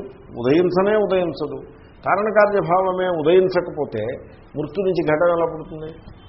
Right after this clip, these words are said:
ఆర్గ్యుమెంట్ తెలిసిందండి.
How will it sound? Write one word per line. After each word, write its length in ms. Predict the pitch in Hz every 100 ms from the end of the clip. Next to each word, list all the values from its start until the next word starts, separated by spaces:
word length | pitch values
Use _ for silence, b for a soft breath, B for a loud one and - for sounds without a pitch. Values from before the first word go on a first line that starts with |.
| - - - - - - - - - - - - - - - - - - 139
ఆర్గ్యుమెంట్ 400 | 147 165 175 170
తెలిసిందండి. 560 | 156 135 170 165 147